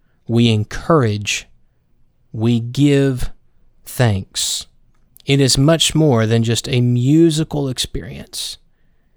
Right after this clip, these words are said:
It encapsulates our brain, our heart, our mind.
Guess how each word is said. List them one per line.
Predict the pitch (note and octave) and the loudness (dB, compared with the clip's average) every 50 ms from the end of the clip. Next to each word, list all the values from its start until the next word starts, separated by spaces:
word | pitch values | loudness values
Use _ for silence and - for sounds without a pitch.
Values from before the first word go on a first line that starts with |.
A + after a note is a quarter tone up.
| _ _ - | _ _ -4
It | C#3 B2+ | 0 0
encapsulates | B2 A#2+ - - - D#3 D#3+ - - - C#3+ C3 B2 A#2+ A#2 A#2 A2 - - - - - _ _ _ _ _ - | 0 0 -2 0 0 0 0 0 -2 -2 -2 0 0 0 0 -2 -4 -6 -6 -6 -6 -8 _ _ _ _ _ -4
our | A#2+ A2 | -2 -2
brain, | G#2+ G#2+ A2+ A#2 G#2+ G#2+ A2+ C3 F3 G#3 A3 - _ _ _ _ - _ _ _ _ _ _ | -2 -2 -2 -2 0 0 0 0 -2 -2 -4 -4 _ _ _ _ -20 _ _ _ _ _ _
our | - A2+ G2+ | -4 -4 -4
heart, | F#2+ - - - B2+ C3+ E3 F#3+ A3 - - - _ _ _ _ _ _ _ _ _ _ _ _ _ _ _ _ _ _ _ - | -4 -8 -8 -4 -2 -2 -2 -4 -6 -10 -18 -20 _ _ _ _ _ _ _ _ _ _ _ _ _ _ _ _ _ _ _ -10
our | - G#2+ G#2 A2 | -6 -2 0 2
mind. | A2 A2 A2+ A2 G#2 G2 G2 F#2 - - | 2 2 2 2 0 -2 -4 -8 -12 -14